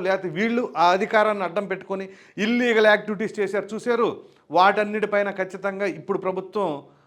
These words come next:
మరి ఆ చిట్టా బయటకు తీస్తుందని భావించారేమో కానీ వాళ్ళకి సేఫ్గా ఉన్నాము అనే భరోసా అయితే లేదు. So, ఈ క్రమంలో ఏం చేయాలి?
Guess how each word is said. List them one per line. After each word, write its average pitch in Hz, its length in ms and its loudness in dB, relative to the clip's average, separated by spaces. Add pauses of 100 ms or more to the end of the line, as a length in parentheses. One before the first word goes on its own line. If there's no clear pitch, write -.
(140)
మరి 156 220 2 (180)
ఆ 131 60 -2
చిట్టా 190 380 0
బయటకు 175 380 -2
తీస్తుందని 170 320 -10 (120)
భావించారేమో 156 640 -4
కానీ 156 240 -8 (480)
వాళ్ళకి 151 260 -2
సేఫ్గా 220 640 4 (220)
ఉన్నాము 185 540 -4
అనే 165 180 -6
భరోసా 156 440 -4
అయితే 165 220 -4 (140)
లేదు. 143 260 -4 (480)
So, 202 120 4
ఈ 190 160 4
క్రమంలో 226 300 2 (120)
ఏం 220 60 0 (100)
చేయాలి? 185 360 2